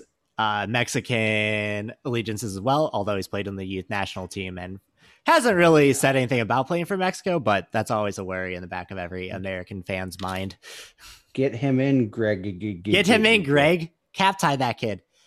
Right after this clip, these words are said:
Speaker 2: Yeah, I agree. Uh, I think, um, I think we should transition. We didn't really transition directly from this, but from a team that gets everything right in the Seattle Sounders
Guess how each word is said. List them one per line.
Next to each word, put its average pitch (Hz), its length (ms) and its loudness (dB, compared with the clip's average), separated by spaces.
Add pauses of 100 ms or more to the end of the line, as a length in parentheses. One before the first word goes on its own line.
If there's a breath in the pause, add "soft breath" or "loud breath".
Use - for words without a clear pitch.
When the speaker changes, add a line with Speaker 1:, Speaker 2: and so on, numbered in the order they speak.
(160)
Speaker 2:
Yeah, 90 460 -4 (340)
I 110 120 -6
agree. 90 560 -8 (840)
Uh, 110 420 -4 (960)
I 151 340 2
think, 208 680 2
um, 123 640 -2 (1500)
I 151 120 2
think 185 340 0
we 131 380 0
should 123 320 -4
transition. 123 680 0
We 113 100 -2
didn't 117 240 -2
really 101 220 -2
transition 101 560 -6
directly 98 500 -6
from 87 220 -8
this, 82 320 -10
but 110 180 -8
from 127 160 -2
a 113 60 -4
team 147 260 -2
that 127 80 2
gets 135 220 -2
everything 113 480 -2
right 117 320 -2
in 113 260 -8
the 101 80 -6
Seattle 104 400 -4
Sounders 101 540 -6